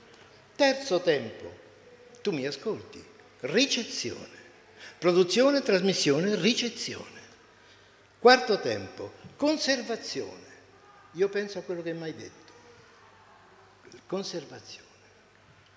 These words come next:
Quinto e ultimo tempo, la ripetizione. E lì, nel momento in cui scatta la ripetizione, Orderico Vitale scrive quello che vuole. E non è detto che sia quello che gli ha raccontato Gauquelin.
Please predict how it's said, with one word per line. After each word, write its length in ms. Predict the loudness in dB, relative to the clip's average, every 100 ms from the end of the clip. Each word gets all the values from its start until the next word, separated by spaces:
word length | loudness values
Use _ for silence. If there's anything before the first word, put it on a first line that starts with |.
| _ _ _
Quinto 380 | 4 4 6 4
e 40 | 4
ultimo 400 | 4 2 0 4
tempo, 540 | 4 4 2 -4 -6 -10 -20 -20 -20 -20 -20 -20 -6
la 180 | 2 4
ripetizione. 840 | 4 0 -2 -4 0 4 4 4
E 20 |
lì, 520 | 4 4 4 2 -8 -4
nel 180 | 2 4
momento 400 | 6 6 4 2
in 140 | 2
cui 160 | 2 0
scatta 400 | 4 2 4 4
la 120 | 6
ripetizione, 960 | 4 4 2 0 4 6 6 4 0 -4 -8 -10 0
Orderico 640 | 2 6 6 6 2 0
Vitale 400 | 2 2 2 0
scrive 420 | -2 4 6 6
quello 220 | 6 6
che 120 | 6 4
vuole. 520 | 2 2 -2 -6 -14 -20 -20 -20 -20 -20 -20 -20 -20 -20 -20 0
E 100 | 4
non 200 | 8 8
è 80 | 8
detto 320 | 8 8 6
che 160 | 8 6
sia 260 | 8 8
quello 260 | 10 10 10
che 140 | 8
gli 100 | 6
ha 60 | 6
raccontato 640 | 6 2 4 4 4 4
Gauquelin. 720 | 4 4 6 4 4 -4 -10